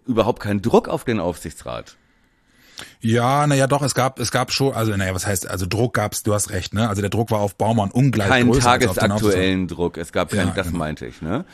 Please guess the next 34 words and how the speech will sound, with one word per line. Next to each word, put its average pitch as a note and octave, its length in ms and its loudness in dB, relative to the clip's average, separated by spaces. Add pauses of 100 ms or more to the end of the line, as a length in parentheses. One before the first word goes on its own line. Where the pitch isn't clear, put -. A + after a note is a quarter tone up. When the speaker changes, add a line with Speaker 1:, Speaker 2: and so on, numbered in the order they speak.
Speaker 2:
Ja, G#2+ 140 0
genau. F#2+ 160 -2
Speaker 1:
So. F#2+ 100 0
Speaker 2:
Aber C3 120 4
es B2+ 80 -2
war C#3+ 160 4
halt D3 120 0
eben, C3+ 200 2
es B2 160 -2
war A#2+ 140 2
ja, E3+ 260 0
äh, D3+ 240 -2
die C3 180 0
Au-, A#2 140 0
oder B2+ 160 2
es A2 100 -4
wäre D#3+ 240 2
ja C#3 160 2
die B2 140 0
Aufgabe C3+ 500 -2
des B2 100 -2
Aufsichtsrats B2+ 800 -2
gewesen, A#2 460 0
zu A#2 120 0
sagen, A#2 340 2
so A2 160 2
mit A2+ 160 2
Baumann G#2 280 2
geht's G2 220 -4
nicht F#2 140 -4
weiter, G2+ 340 -2 (480)
ne? B2+ 300 2
Und, G#2+ 760 0
ähm, A2 560 0